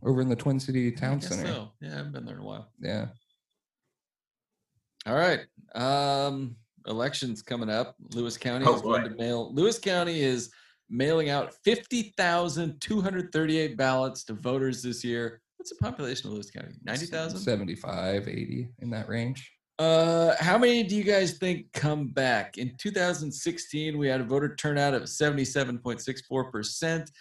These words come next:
Speaker 2: If we hit
Speaker 3: Ooh.
Speaker 2: the same number this year, we're at thirty-nine thousand and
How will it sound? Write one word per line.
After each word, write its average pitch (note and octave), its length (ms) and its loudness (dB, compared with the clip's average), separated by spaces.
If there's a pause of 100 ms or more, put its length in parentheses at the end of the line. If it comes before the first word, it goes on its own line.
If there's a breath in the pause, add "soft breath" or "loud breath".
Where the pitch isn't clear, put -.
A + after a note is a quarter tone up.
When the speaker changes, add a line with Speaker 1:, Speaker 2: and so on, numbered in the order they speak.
(220 soft breath)
Speaker 2:
If B3+ 140 -2
we D4+ 120 8
hit C3+ 100 6
Speaker 3:
Ooh. F2 40 -4
Speaker 2:
the B2 80 -2
same G#3 460 2
number F3+ 340 6
this D#3+ 320 4
year, D3 300 4
we're C3 140 4
at - 100 -4
thirty-nine D3+ 720 2
thousand B2+ 560 2
and G#2+ 180 -2